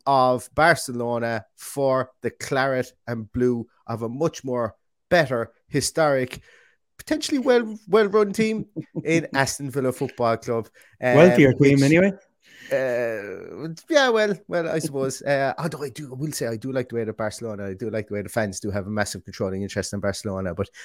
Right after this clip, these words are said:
Speaker 1: that's for another complete, another pod-, podcast as well, um, on that. So, uh, everybody,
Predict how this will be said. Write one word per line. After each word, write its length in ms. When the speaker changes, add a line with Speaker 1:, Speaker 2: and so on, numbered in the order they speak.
Speaker 1:
that's 180
for 160
another 360
complete, 380
another 200
pod-, 320
podcast 420
as 120
well, 180
um, 420
on 220
that. 220
So, 480
uh, 420
everybody, 460